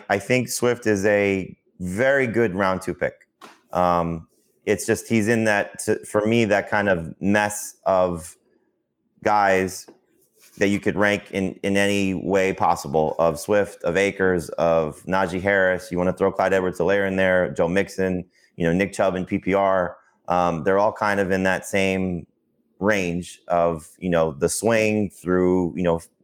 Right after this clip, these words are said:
eighteen overall. Uh, so, you know, anywhere from ten to eighteen overall, um,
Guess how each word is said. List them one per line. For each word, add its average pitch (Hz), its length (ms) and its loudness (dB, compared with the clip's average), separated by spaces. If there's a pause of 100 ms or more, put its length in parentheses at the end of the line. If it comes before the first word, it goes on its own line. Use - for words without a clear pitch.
(160)
eighteen 95 520 -2 (340)
overall. 92 680 0 (380)
Uh, 80 300 2
so, 87 320 0
you 98 80 -4
know, 90 80 2
anywhere 98 280 2
from 92 140 -8
ten 98 180 0
to 92 60 2
eighteen 95 260 -2
overall, 85 460 0 (380)
um, 82 500 0